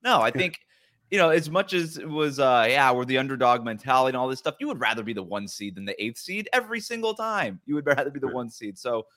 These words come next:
Speaker 1: I don't think it's ideal. And the reason we know it's not ideal is because the Heat are putting all their chips in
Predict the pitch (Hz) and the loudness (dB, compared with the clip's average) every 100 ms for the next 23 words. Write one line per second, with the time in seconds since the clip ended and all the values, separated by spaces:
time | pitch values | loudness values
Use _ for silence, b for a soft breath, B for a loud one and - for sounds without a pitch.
0 | _ _ _ 156 196 220 190 170 151 123 | _ _ _ 2 2 -2 -4 -2 0 -2
1 | 95 113 95 - _ _ _ _ 131 127 | -4 -6 -6 -8 _ _ _ _ -2 2
2 | 123 120 117 113 - _ 120 180 147 127 | 2 0 -4 -8 -12 _ -4 -2 -2 -4
3 | 120 208 135 - 104 98 95 110 123 120 | -4 -2 -4 -4 -4 -4 -4 -6 -6 -4
4 | 123 117 117 147 143 139 139 135 139 147 | -4 -4 -6 -4 -4 -4 2 4 4 2
5 | - 143 165 190 147 | 0 0 0 -2 -2